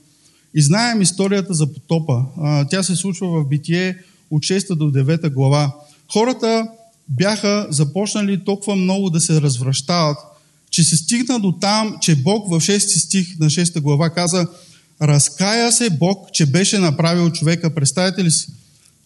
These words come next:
Бог беше направил човека и той се разкая. Толкова зле беше станало положението. И понякога си мисля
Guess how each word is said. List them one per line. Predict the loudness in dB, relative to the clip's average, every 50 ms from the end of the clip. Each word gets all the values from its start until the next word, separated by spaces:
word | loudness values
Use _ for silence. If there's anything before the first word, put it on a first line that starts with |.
| _ _ _ _ _ -8
Бог | -4 0 0 0 0 2 0
беше | 0 2 2 2 2
направил | 2 2 2 2 2 2 0
човека | 0 0 0 0 0 0 0 0
и | -2 0 2 0 2 2
той | 4 4 4 4
се | 4 2 2 2
разкая. | 2 2 2 2 0 -4 -4 -2 -2 0 2 2 2 0 0 0
Толкова | 0 -2 -2 -2 -2 -2 0 0
зле | 0 0 0 0 0 0
беше | 0 -2 -2 -2 -4
станало | -4 -2 -2 -2 0 0 -2 -2 -2
положението. | -2 0 2 2 2 2 0 -2 -8 -14 _ _ _ _ _ _ _ _ _ _ _ _ _ _
И | -6 -4
понякога | -2 -2 -2 -2 0 0 0
си | 2 2 2
мисля | 2 2 2 0 0 -2 -2 -4